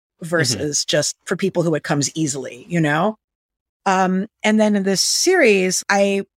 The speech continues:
Speaker 1: wasn't sure if I would be okay with them having it be a different issue for Orion. And while I am,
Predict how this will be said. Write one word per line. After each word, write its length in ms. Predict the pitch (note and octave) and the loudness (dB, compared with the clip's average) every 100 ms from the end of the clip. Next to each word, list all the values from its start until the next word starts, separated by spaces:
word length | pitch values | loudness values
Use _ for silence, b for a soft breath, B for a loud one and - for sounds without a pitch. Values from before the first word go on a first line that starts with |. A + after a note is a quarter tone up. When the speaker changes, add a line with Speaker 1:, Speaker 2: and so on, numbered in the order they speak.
| _ - | _ -8
Speaker 1:
wasn't 340 | G3+ G#3+ C4+ | 0 2 2
sure 400 | - - E3 F#3+ B3+ | 0 0 2 4 2
if 180 | A#3+ | 2
I 120 | A#3 A#3 | 2 2
would 140 | B3+ | 2
be 140 | B3+ | 4
okay 400 | B3+ B3+ C4 B3 | 2 2 2 4
with 240 | B3 B3 - | 4 2 2
them 240 | A#3 A#3 | 2 2
having 300 | A3+ F3+ F#3+ | 2 0 0
it 80 | F#3+ | 0
be 100 | F#3 | 0
a 40 | |
different 280 | D#3+ F3 G#3 | 0 -2 -2
issue 280 | A3 - B3+ | -2 0 -2
for 220 | - B3 | -2 0
Orion. 600 | A#3+ A#3 B3 B3+ C4 C4 - | 2 2 2 2 2 2 -2
And 380 | - F3+ F3+ F#3+ | -2 -2 -2 0
while 220 | G3+ F#3+ | 2 4
I 60 | F#3 | 2
am, 220 | F3+ F3+ | 0 -2